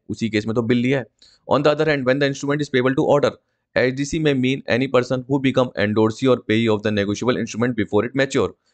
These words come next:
Further, in both the cases, holder must acquire the instrument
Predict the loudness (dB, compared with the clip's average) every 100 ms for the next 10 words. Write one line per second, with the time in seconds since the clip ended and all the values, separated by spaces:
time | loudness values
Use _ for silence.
0 | _ _ 0 4 2 2 2 0 2 0
1 | 0 -2 -6 _ _ 2 4 6 6 2
2 | 0 0 -2 2 2 2 0 -4 -4 -4
3 | -4